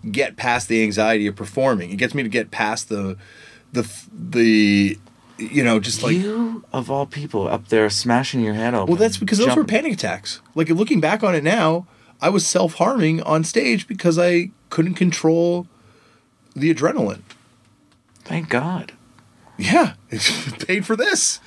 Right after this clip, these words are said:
Speaker 2: Well, that's what I'm
Speaker 1: <laughs> Like,
Speaker 2: saying.
Speaker 1: no, I'm like, and I'm
Speaker 2: You rip yourself open
Speaker 1: I
Speaker 2: for what you do.
Speaker 1: Yeah, exactly. And now I enter, like, it's like this weird conundrum where I'm like, I would,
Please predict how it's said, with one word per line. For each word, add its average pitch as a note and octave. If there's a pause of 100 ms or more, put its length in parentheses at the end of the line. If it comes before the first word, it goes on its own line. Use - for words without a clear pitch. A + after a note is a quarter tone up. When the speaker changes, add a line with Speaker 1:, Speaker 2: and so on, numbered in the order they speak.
(200)
Speaker 2:
Well, F3
that's F#3+
what G3+
I'm G#3
Speaker 1:
<laughs> A3+
Like, G3+
Speaker 2:
saying. G#3
Speaker 1:
no, C#4+
I'm G#3+
like, A3
and G3
I'm A#3+
Speaker 2:
You D3+
rip A3+
yourself A3
open A3
Speaker 1:
I G3+
Speaker 2:
for D#3+
what D#3+
you E3+
do. E3
Speaker 1:
Yeah, A3
exactly. F#3+
And D3
now G3
I G#3
enter, F#3
like, D#3
it's D#3
like E3
this D#3
weird E3+
conundrum A2
where A2
I'm A#2+
like, A2 (760)
I C#3+
would, D#3+